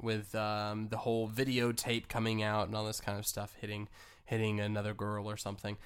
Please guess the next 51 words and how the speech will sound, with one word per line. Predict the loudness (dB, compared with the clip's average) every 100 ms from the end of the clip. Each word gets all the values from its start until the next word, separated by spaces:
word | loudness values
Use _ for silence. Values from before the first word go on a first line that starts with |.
| -18 -6 4
I'm | 8 8
interested | 6 4
to | 4
see | 4
where | 4
he | 2 2
goes. | 4 4 4 4 2 4
I | 4 4
think | 4 4 2 0
that | 2 2 -2
he | -8 0 2
would | 2
be | 2
a | 2
very, | 4 4 6
very | 4 2
good | 0 -2
fit, | 2 2 2 -6 -20 -16 -2
um, | 2 4 2 4
with | 4
Tampa | 6 4 6
Bay. | 8 8 8
I | 8
didn't | 6 4
pick | 2 2
a | 2 2 0
running | 0 0 2
back | -2 0
in |
the | -2
first | -2 0
round | 0 0
for | 0
Tampa | -2 0
Bay, | 0 0
but | 0
I | 0
think | 0 0 2
that | 0
Joe | 2 2
Mixon | 2 0 -4
could | -6 -4
be | -2 -2
a |
good, | 0 -4 -4 -16 -10 -4
good | 4 4 2
fit | 0 0 2
in | -2
Tampa | 0 4 4
Bay | 6 6 6 2 -4 -16 -20 -14 0
with, | 4 4 2 -2 -10